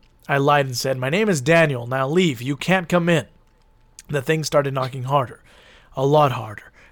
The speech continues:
nonstop, and said, "What is your name? What is your name?"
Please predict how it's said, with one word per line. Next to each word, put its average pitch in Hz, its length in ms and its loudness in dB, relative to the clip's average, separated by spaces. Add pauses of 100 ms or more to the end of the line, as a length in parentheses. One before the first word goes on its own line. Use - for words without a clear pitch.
(120)
nonstop, 147 640 0
and 113 120 -8
said, 117 300 -6 (400)
"What 175 200 -2
is 208 160 -2
your 180 140 2
name? 175 400 -4 (420)
What 226 260 2
is 262 160 -2
your 254 160 -2
name?" 254 580 -6